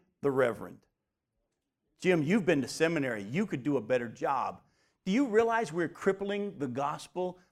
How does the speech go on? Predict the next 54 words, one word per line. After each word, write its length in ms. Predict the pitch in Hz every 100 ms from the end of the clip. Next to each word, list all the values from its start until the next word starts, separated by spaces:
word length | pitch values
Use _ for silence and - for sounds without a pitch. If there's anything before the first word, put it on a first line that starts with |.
| _
by 120 | 139
thinking 320 | - 170 170
that 120 | 151 127
it 60 |
has 220 | 143 147
to 100 | -
be 120 | 139 147
shared 360 | - 147 147
by 100 | 131
the 80 | 117
minister? 640 | 113 131 151 - 175 180 _ _ _ _ _ _ _ _ _ _ _ -
Actually, 420 | 254 - 220 208
if 100 | 180
you 100 | 214
remember, 320 | 208 254 226
if 100 | 156
you 60 | 208
ever 120 | 208
heard 120 | 226
me 100 | 220
teach 260 | - 262 220
on 100 | 180
this, 160 | 165
and 100 | 165
don't 140 | 170 180
get 140 | 208
me 80 | 185
started 360 | - 240 190
if 100 | 156
you 100 | 156
haven't, 300 | 202 240 160
but 120 | 156 170
in 140 | 180
Ephesians 400 | 170 269 208 -
chapter 280 | 226 208 185
four, 260 | - 214
verses 260 | 185 190 175
eleven 300 | 190 202 190
through 140 | 185
sixteen, 600 | 165 190 - 240 240 175 - -
he 100 | 233
gave 180 | 226 208
some 240 | - 269
to 60 | 269
be 120 | 233
apostles, 580 | 214 - 165 147 226 226 -
some 260 | - 247 277
to 80 | 269
be 120 | 202
prophets, 520 | - 160 143 226 - -
some 280 | - 240 277
to 60 | 285
be 100 | 240
evangelists, 580 | 175 165 151 208 220